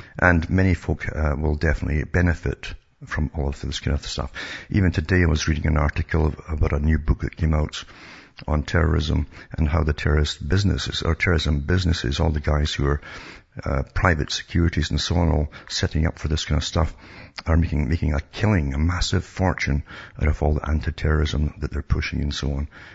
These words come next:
and see how essential they all are. So lots of folk benefit out, out of this so-called terrorism. And there's so many private a-, agencies around now, you can't even count them all today, uh, who get grants from the government now. Big, big money involved.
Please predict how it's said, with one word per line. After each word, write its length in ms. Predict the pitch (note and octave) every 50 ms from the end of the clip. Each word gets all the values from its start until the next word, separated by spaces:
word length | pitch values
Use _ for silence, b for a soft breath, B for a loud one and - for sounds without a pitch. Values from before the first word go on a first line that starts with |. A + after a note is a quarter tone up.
| B B
and 120 | - -
see 140 | - - D#2
how 140 | D2 D2 C#2+
essential 500 | C#2+ - - - C2 C#2 C#2 - C#2+ D2
they 80 | D2 -
all 300 | - D2 C#2 C2+ C2 -
are. 300 | - F2+ F#2+ E2+ - - - - _ _ _ _ _ _ _ _ _ _ _ _ -
So 140 | - - G2
lots 240 | F#2+ A2+ G#2+ -
of 80 | F#2 -
folk 240 | - G2+ - - -
benefit 600 | F#2 F2 F2+ F2+ F2 - - C#2+ - - - - -
out, 180 | - D2+ D2+ - -
out 140 | - - D#2
of 100 | - -
this 140 | D#2+ D#2
so-called 360 | - - - - D2 D2 C#2 -
terrorism. 600 | - C#2+ D2+ C#2+ D2 D#2+ D#2+ - - - - - - B B B B B B B B B B
And 100 | - F#2
there's 80 | F2
so 100 | - -
many 160 | F#2 F2 D#2 D2+
private 520 | - - - F#2 F#2+ F#2+ F2+ - - -
a-, 120 | D#2+ C#2
agencies 380 | C#2+ D#2 D#2+ D#2 - - D2 D2
around 240 | D2 D2 D2 D2+ D2+
now, 140 | C#2+ C#2+ D2
you 480 | C2+ - _ - _ _ _ _ -
can't 180 | - F2+ F2 B1+
even 200 | C2+ D2 D2 D2
count 260 | - F#2 F#2 E2+ D#2
them 100 | D#2+ D2+
all 160 | D2 D2 C#2+
today, 400 | C#2 - - C#2+ - D2+ D2 D2 - _ B B B B B B B B B B -
uh, 60 | D#2 D2+ - -
who 140 | C#2+ - D#2
get 200 | - E2+ - -
grants 280 | - E2+ D2+ D2+ C#2+
from 120 | - D2+ D2
the 80 | C#2+
government 460 | C#2+ C#2+ C#2+ C#2+ - D#2+ C#2+ C2+ - -
now. 200 | C#2+ C#2 C2 B1+
Big, 320 | B1+ D2+ - - F#2+ F2
big 180 | D#2+ E2 E2 -
money 240 | E2+ E2 D#2 D#2 C#2+
involved. 540 | - E2+ D2 - C#2+ C#2 B1+ - - -